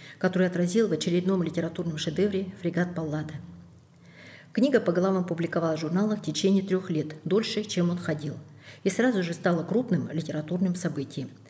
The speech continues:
Была воспри-, воспринята как выход писателя в большой, плохо знакомый русскому читателю мир,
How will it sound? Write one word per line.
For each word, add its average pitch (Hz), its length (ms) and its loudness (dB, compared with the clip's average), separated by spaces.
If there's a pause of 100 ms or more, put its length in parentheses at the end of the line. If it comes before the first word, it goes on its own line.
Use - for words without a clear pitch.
(360)
Была 208 160 4
воспри-, 208 560 2
воспринята 196 580 4
как 180 200 -2
выход 220 280 0
писателя 175 460 -2
в 151 60 -10
большой, 185 420 -2 (340)
плохо 202 240 2
знакомый 190 440 4
русскому 175 360 0
читателю 156 440 -4
мир, 190 260 2